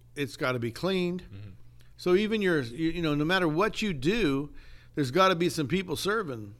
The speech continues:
Speaker 2: Yeah.
Speaker 1: And hopefully they're serving for their time and then rushing into the presence of the King to worship and give praise and glory to God for who he is.
Speaker 2: Yeah.
Speaker 1: And recognizing who he is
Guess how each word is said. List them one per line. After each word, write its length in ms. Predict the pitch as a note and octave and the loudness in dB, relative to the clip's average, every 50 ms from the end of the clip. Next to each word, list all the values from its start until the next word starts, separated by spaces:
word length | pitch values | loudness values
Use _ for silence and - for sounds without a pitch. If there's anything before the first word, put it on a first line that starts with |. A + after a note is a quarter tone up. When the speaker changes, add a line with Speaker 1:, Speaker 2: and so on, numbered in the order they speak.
| - - - | -20 -20 -20
Speaker 2:
Yeah. 80 | - - - - - - - - | -20 -20 -20 -20 -20 -20 -16 -8
Speaker 1:
And 160 | - D#3 D3 C#3 | -4 -2 0 4
hopefully 680 | D3+ G3 C4 - - - E3+ D3 C#3 C3+ C#3 D#3 D#3+ - - - - - - - - - - | 6 6 6 6 2 -2 2 2 4 4 2 0 -4 -8 -18 -20 -20 -20 -20 -20 -20 -8 0
they're 200 | C#3+ E3+ F3+ E3 | 2 4 4 4
serving 720 | - - F3+ G3+ G#3+ A3 G3 F3 E3 E3 E3 E3 E3+ - - - - | 4 2 4 6 6 6 6 4 2 2 2 0 -4 -6 -10 -16 -8
for 140 | - E3 D#3+ | -2 0 2
their 140 | D3+ D3+ C#3+ | 4 4 2
time 420 | - - F#3+ G#3 G#3 G3 F3 D#3 | 2 2 4 6 6 6 4 4
and 80 | D#3 D3+ | 2 2
then 240 | D3+ D3+ C#3+ C3+ B2+ | 2 0 0 0 2
rushing 440 | C3+ D#3 E3 D3+ - F3 E3+ D3+ D3 | 4 4 4 4 2 0 0 2 2
into 340 | E3 F3+ E3+ D3+ A#2 D#3 C#3 | 2 2 0 0 0 -2 0
the 220 | B2+ C3 B2 - - - - - - | 0 -2 -4 -4 -8 -18 -20 -16 -6
presence 440 | - D#3+ E3 D#3+ D3+ D#3 D3+ A2 D#3 | -2 0 0 0 0 -2 -4 -2 -2
of 120 | D#3 C3 | -2 -2
the 100 | B2+ B2 | -2 -6
King 380 | A#2 - F#3 G3 F#3 E3+ D#3+ C#3+ | -6 -2 -2 -2 0 0 -2 0
to 100 | D3+ D3+ | 0 2
worship 600 | D3 D3+ F3 - - - - C3 B2+ - - - - - - - - - - | 2 2 2 0 0 -2 -2 -2 -4 -4 -8 -18 -20 -20 -20 -20 -20 -14 -8
and 200 | - D3+ C#3+ C3+ | -4 -2 -2 0
give 220 | A#2+ D3+ D3+ - - | 2 0 0 0 -2
praise 400 | - - F#3 F#3+ F3+ E3+ C#3+ C3 | -2 0 2 4 4 2 2 0
and 140 | D#3 D3+ C#3+ | 0 -2 0
glory 320 | B2+ D3+ F3 E3+ D#3+ D3+ | 0 0 0 2 2 2
to 100 | D3 D3+ | 2 0
God 440 | D3+ C#3 D#3+ F3 F3+ E3+ D#3+ D#3+ C#3 | 0 0 0 0 0 0 -2 -2 -4
for 160 | - D#3+ C#3+ | -4 -2 0
who 120 | C3 D3+ D#3+ | 2 4 4
he 160 | D3+ D3 D3+ | 6 4 4
is. 440 | F3+ G3 F3 C3 A2 - - - - - - | 4 2 0 0 -2 -6 -12 -14 -16 -18 -20
Speaker 2:
Yeah. 80 | - F2 - - - - - - - - - - | -20 -20 -18 -20 -20 -20 -20 -20 -20 -20 -16 -10
Speaker 1:
And 340 | - C#3 C3+ C3 C3 B2+ C#3 | -6 -6 -4 -4 -2 0 2
recognizing 880 | D3+ F3+ A3 A#3+ A#3+ - C4 F#3+ D3+ D3 C#3 B2+ B2 B2 A2 B2+ A#2+ A2 | 4 4 4 2 0 -4 -10 -8 -4 -2 -2 0 -2 -2 -2 -4 -4 -2
who 140 | A#2 B2 A#2 | -2 0 0
he 180 | A#2 A2+ A2 | 0 0 0
is 260 | G#2+ A#2 C3+ C#3 - | 0 -2 -4 -6 -8